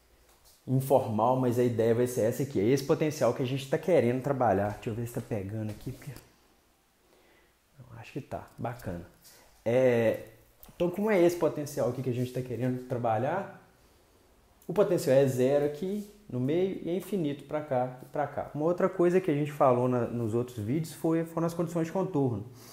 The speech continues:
Então, a, a, o psi de x, pra essa equação aqui, o psi de x,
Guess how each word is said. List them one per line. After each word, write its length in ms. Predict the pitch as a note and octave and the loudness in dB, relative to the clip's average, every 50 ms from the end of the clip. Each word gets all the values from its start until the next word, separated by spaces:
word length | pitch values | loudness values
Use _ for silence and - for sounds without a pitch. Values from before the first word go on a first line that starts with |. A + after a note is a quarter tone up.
| - - - - _ | -18 -20 -20 -20 _
Então, 120 | - C3 | -2 0
a, 300 | C3+ C#3 C3+ C3+ - - - - _ _ _ _ _ _ _ _ _ _ | 0 0 -2 -4 -8 -14 -20 -20 _ _ _ _ _ _ _ _ _ _
a, 240 | - C3+ C3 C3+ - - - - - _ _ _ - | -6 -6 -6 -6 -12 -16 -20 -20 -20 _ _ _ -14
o 60 | C#3 | -12
psi 360 | C3 - - - - - A3 G#3+ | -12 -12 -12 -10 -6 -4 -4 -4
de 120 | E3+ - | -4 -6
x, 340 | - - D#3+ C3+ A#2 A2 - | -8 -4 -4 -2 -2 -4 -6
pra 180 | - - D3 | -4 0 0
essa 200 | C#3+ D#3 F3 - | 0 0 0 -2
equação 400 | F#3 - E3 D3 C#3+ - - C3+ | -2 -2 -2 -2 -2 -4 -6 -6
aqui, 200 | C3 C3 - - | -8 -8 -6 -8
o 40 | B2 | -10
psi 320 | - - - - - G3+ F3+ | -10 -10 -14 -8 -6 -4 -2
de 100 | E3 E3 | -2 -4
x, 460 | - - - B2 A2+ G#2+ - - | -6 -4 -2 -2 -2 -2 -6 -12